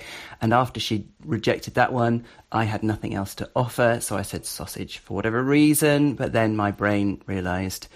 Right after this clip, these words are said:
that I was being stupid. So anyway, that's that one. I should have known that green was higher than red, but for the moment that I had, I was under pressure.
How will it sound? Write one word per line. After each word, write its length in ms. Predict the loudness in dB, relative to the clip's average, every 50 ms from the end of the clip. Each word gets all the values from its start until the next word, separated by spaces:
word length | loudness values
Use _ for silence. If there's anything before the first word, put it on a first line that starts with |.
| -20 -20 -20 -20 -16 -10
that 100 | -8 -6
I 40 | -6
was 100 | -6 -8
being 220 | -8 -10 -10 -10
stupid. 440 | -10 -6 -4 -4 -4 -4 -6 -10 -6
So 120 | -2 0
anyway, 200 | 0 2 2 2
that's 220 | 2 2 2 2 2 0
that 120 | 2 4
one. 240 | 4 4 4 2 -4 _ _ _ _ _ -20 -20 -20 -20 -20 _ -4 -2
I 80 | -2
should 180 | -2 -2 -4 -6
have 100 | -4 -2
known 200 | -2 0 0 -2
that 120 | -4 -6 -4
green 240 | -2 -2 -2 -2
was 140 | -2 -4 -6
higher 200 | -4 -4 -4 -2
than 180 | -2 -4 -4 -2
red, 340 | -2 0 0 0 -2 -4 -8 -6 -6
but 180 | -6 -6 -6
for 240 | -10 -6 -4 -4 -2
the 140 | -2 -2 -2
moment 680 | 0 0 2 2 0 0 0 0 -2 -2 -4 -6 -4
that 180 | -4 -4 -4 -2 -4
I 140 | -2 -2 -2
had, 260 | -2 -2 -2 -2 -4 -8 -20 -20 -20 _ _ -12 -6
I 100 | -2 -2
was 120 | -2 0 0
under 160 | -2 -2 -2
pressure. 440 | -2 -4 -4 0 0 0 0 0